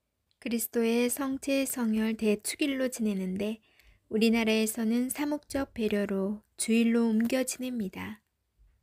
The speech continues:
제가 요즘 기도하는 것 중에 하나가, 음, 제 아-, 아이들이 세 명이라고 했잖아요. 그,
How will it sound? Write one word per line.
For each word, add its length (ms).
제가 260
요즘 560
기도하는 540
것 160
중에 540
하나가, 720
음, 280
제 140
아-, 200
아이들이 400
세 140
명이라고 400
했잖아요. 640
그, 880